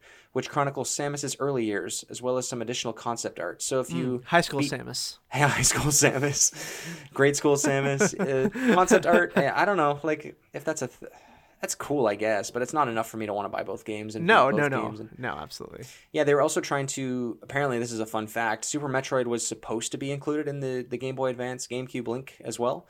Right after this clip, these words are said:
Speaker 2: Mm.
Speaker 1: but Nintendo does not, or didn't have the rights to the emulator that it ran on, so they couldn't put it on. <laughs>
Speaker 2: Oh, weird.
Speaker 1: Video game rights, man. It's hard. Yeah, that's probably enough conversation of our memories and a little bit of facts on Metroid Prime. Shall I read the back of the case, Mike, or did you have anything else you'd like to say?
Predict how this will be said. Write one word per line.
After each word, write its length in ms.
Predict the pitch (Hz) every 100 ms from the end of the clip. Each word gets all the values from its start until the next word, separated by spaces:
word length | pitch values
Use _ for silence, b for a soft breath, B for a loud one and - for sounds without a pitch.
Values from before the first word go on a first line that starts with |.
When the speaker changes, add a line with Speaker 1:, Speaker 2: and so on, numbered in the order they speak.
| b 175
Speaker 2:
Mm. 280 | 196 127 -
Speaker 1:
but 160 | 135
Nintendo 400 | 131 135 147 160
does 140 | 131 123
not, 300 | 131 135 -
or 80 | 120
didn't 300 | 123 123 123
have 180 | 127 113
the 80 | 113
rights 280 | 113 117 -
to 100 | 113
the 160 | 117
emulator 460 | 110 117 113 123 135
that 120 | 113
it 120 | 107
ran 280 | 101 98 120
on, 200 | 139 156 156
so 140 | 123
they 140 | 113
couldn't 320 | 113 123 110 110
put 140 | 107
it 80 | 104
on. 180 | 110 110
<laughs> 440 | - - - 135
Speaker 2:
Oh, 120 | 226 170
weird. 480 | 123 127 135 131 - B B B B B B B
Speaker 1:
Video 260 | 113 120 120
game 220 | 117 107
rights, 220 | 107 107
man. 220 | 110 113 110 B B
It's 120 | B -
hard. 300 | 113 113 98 b b b b
Yeah, 180 | 285 320 -
that's 140 | 175
probably 200 | 262 196
enough 200 | 131 - - -
conversation 540 | 143 135 147 143 135
of 80 | 117
our 240 | 120 135 -
memories 460 | 123 127 127 131 123
and 200 | 120 117
a 120 | 117
little 160 | 120 120
bit 80 | 117
of 80 |
facts 320 | - 110 117 120
on 100 | 113
Metroid 320 | 120 123 113
Prime. 280 | - 147 160
Shall 180 | - 139
I 40 |
read 180 | 143 151
the 60 |
back 180 | 139 139
of 80 | 127
the 60 | -
case, 280 | 151 175
Mike, 220 | 233 247 139
or 60 |
did 100 | 117
you 80 | 135
have 100 | 131
anything 240 | 131 127
else 160 | 127 139
you'd 80 | 139
like 120 | 143
to 80 | 147
say? 320 | - 143 180